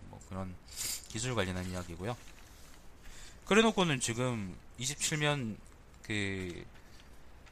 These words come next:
밑에 광고에다가, 광고에다가 "모이자 일월 칠일 토요일 오후 네 시 시청 앞 태극기 집회로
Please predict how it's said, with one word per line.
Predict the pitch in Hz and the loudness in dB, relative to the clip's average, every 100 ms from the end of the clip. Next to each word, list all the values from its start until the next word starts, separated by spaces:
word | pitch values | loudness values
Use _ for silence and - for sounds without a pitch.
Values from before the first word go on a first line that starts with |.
| - - - - - | -18 -18 -18 -18 -8
밑에 | 117 123 | -2 0
광고에다가, | - 117 123 139 110 95 123 90 82 | 4 4 6 4 6 4 4 2 0
광고에다가 | - 107 110 101 98 - | -4 -2 0 0 0 2
"모이자 | 120 139 127 | 2 4 6
일월 | 113 117 | 6 4
칠일 | - 117 113 | 2 0 -2
토요일 | - 113 95 | 0 0 0
오후 | 92 101 | -2 -2
네 | 95 | -2
시 | 90 117 | 0 -2
시청 | - 113 120 113 | -4 -2 0 0
앞 | - | -2
태극기 | 127 123 120 | -4 -4 -4
집회로 | 110 107 - 113 101 85 | -4 -4 0 0 0 -2